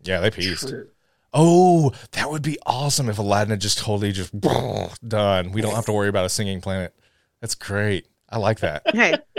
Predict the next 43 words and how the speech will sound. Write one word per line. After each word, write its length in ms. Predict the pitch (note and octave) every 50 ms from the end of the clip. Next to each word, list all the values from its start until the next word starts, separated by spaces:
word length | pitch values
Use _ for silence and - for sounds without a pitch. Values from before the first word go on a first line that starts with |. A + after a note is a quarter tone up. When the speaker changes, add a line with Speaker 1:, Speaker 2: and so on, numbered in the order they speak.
| - _ _ - - B3+ - _ - - - -
Speaker 3:
At 160 | A#3 A#3+ G#3
the 80 | B3+ B3
very 400 | G#3+ C4 C#4 D4+ F4 F4+ D#4+ -
end, 460 | A#3 G#3+ G3+ G3 G3 G3+ G3+ G3+ - _ _ - - - - _ -
when 500 | - G3 G3+ G3 G3 F#3+ F#3+ G3 G3 - _ _ _ _ _ _ _ _
Fury 440 | - - - A3+ A3+ A#3 B3+ B3+ A3+
comes 300 | - A#3+ A3+ A3+ F#3+ -
back 280 | - F#3 F3+ G3 -
to 100 | - G#3+
save 280 | G3+ - G3 F3+ F#3 F3+
her, 260 | G#3+ A3 A3+ A3+ G#3+
Speaker 1:
Yeah. 120 | - D#3+ D3+
Speaker 3:
he 100 | G3+ G3+
says, 680 | F#3 - G3 F#3+ F#3+ F#3 F#3 F#3+ F#3+ F#3 F3+ - - _ -
"How, 300 | F#3+ G3 G3+ G3 G#3 F#3+ -
how 180 | F#3+ G#3 G#3+
is 160 | G#3+ G#3 G#3 A3+
everybody?" 340 | A3+ A#3 A3+ A#3 A#3 A#3+
when 120 | A3 F#3+ F#3
they're 100 | F#3+ F3
putting 240 | - G3+ F#3 F3+ F3
all 160 | F3+ F3 F3+
of 180 | F#3 F3 E3 - -
Monica's 400 | F#3+ F3+ E3+ F3 F3+ - F#3 F3
stuff 260 | - - F3+ F3 F#3 -
in 100 | F#3+ F3+
a, 180 | F3+ F3 F3+ F3 - _
a 80 | - E3+
box. 560 | E3 - D#3 D#3+ F3+ G#3 - - - - -
Speaker 1:
Mm-hmm. 300 | G2 G#2 F#2+ G2+ F#2 F#2 G#2 A#2 _ _ _ _ _ _ _ _ - F#3 E3+ - F3
Speaker 3:
"How's 180 | F#3+ G3 G3 F3+
it 60 | F3+
going?" 460 | E3+ F#3 F3 F3+ F#3 F#3+ G3 G#3 G#3 - _ _ _ _ -
I 80 | F#3 F3+
think 120 | F#3+ F#3
is 100 | G3+ F#3+
what 100 | G#3 G#3+
he 100 | G#3+ A3+
says. 380 | G#3 A#3+ A3+ A3+ A3+ A#3 A3 -
Speaker 1:
Yep. 80 | - A3
Speaker 3:
And 80 | F#3+ F#3+
then, 380 | F3+ F3 F3 F3 F3 F3 F3+ - _ _ _ _ _ _ _ _ _ _ _ _ _ - -
uh, 400 | - F#3+ F3+ E3+ E3 D#3+ D3+ D#3+